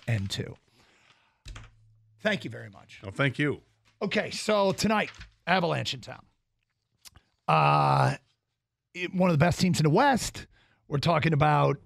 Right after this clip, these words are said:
Speaker 1: a team that won a Stanley Cup a couple years ago. Last year, the very <laughs> disappointing first-round ouster, which is always amusing when it's not you. Um, back in the mix here in twenty twenty-four. I'm gonna bring up something that I'm not sure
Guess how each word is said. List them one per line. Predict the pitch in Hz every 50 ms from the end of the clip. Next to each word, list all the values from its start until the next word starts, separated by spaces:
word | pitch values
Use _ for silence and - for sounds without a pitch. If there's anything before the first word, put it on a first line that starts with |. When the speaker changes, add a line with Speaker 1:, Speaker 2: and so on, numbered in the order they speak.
| -
Speaker 1:
a | - 143 135 120
team | - 160 160 143
that | 139 135
won | 139 135
a | -
Stanley | - 180 147 127 123
Cup | - - - -
a | 240
couple | - - - 214 233
years | 202 196 190 190 147 165
ago. | 160 185 175 170 165 165 156 151 131 - _ _ _ _ _ -
Last | - 151 160 139 - 160
year, | 147 139
the | 131 123
very | 117 139 135 104
<laughs> |
disappointing | 151 - 127 - - - - - 160 120 113
first-round | - - 151 143 - 156 131 123 135
ouster, | 175 208 208 - - - 180 175 170 160
which | 139 - 143
is | 123 127
always | 131 127 120 110
amusing | 127 127 143 143 127 135 127
when | 120 113
it's | 110 - -
not | 135 120 123 -
you. | 123 127 185 196 196 190 185 180 170 165 - - - _ _ _ _ _ _ -
Um, | 104 101 98 95 95 101 98 104
back | 113 - 170 156 - -
in | 156
the | 147
mix | 143 151 135 - -
here | 151 143 135 135 135 -
in | 151 135 120
twenty | - - 156 135 127
twenty-four. | - - 147 131 110 - - 131 - - - - - _ _ _ _ _ - -
I'm | 285 403
gonna | 453 440
bring | 381 381 359 320
up | 226
something | - - 247 226 190 - 196 190 175 170 151 - _ _ _ _ _ _ _ _ _ _ _ _ _ _ _ _ _ _ _ _ -
that | 160 196 202 - _ -
I'm | 208 - -
not | 208 196 185 220
sure | - - - - 220 208 190 180 175 170 160 -